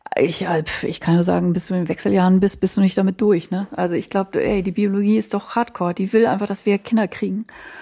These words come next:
Ich hab immer geheult, hab ich auch schon hier erzählt, so. Ich fand das immer ganz, oder in der Umstandsabteilung vorbeizugehen und zu sagen so,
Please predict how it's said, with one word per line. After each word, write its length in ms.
Ich 200
hab 140
immer 220
geheult, 600
hab 80
ich 140
auch 160
schon 160
hier 160
erzählt, 440
so. 280
Ich 160
fand 240
das 120
immer 220
ganz, 240
oder 220
in 80
der 100
Umstandsabteilung 960
vorbeizugehen 760
und 100
zu 140
sagen 200
so, 160